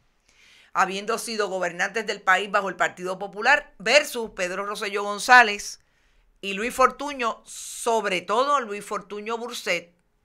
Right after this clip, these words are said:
que emitió la cantidad mayor de deuda en cuatro años. Claro que no es lo mismo. Pero ¿quién ha sido Pedro Pierluisi?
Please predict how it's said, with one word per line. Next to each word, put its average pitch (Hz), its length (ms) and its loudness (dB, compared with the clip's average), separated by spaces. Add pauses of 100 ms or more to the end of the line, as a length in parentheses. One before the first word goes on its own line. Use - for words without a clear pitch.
(460)
que 214 220 0
emitió 202 720 -2 (160)
la 196 280 2
cantidad 180 720 2
mayor 208 600 2
de 196 160 0
deuda 165 640 -2 (420)
en 190 140 -6
cuatro 214 360 6
años. 113 300 -16 (1400)
Claro - 260 -8
que 277 120 2
no 277 60 4
es 262 80 2
lo 226 120 0
mismo. 131 400 -14 (1040)
Pero 226 200 0
¿quién 320 180 -2
ha 330 100 2
sido 262 260 0
Pedro 214 260 0
Pierluisi? 135 680 -10